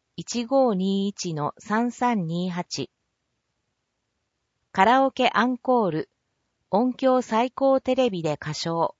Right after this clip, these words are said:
指導あり。第一、第三木曜十三時。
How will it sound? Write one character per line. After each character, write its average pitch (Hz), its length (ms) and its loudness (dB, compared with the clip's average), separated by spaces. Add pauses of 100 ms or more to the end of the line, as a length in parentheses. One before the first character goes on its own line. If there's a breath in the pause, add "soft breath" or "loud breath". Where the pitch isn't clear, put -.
(200)
指 202 340 -4
導 233 240 2
あ 196 140 -4
り。 165 180 -6 (680)
第 233 340 2
一、 214 320 -6 (140)
第 214 240 2
三 240 340 2
木 226 240 -2
曜 240 260 0
十 220 280 -4
三 233 320 0
時。 156 200 -6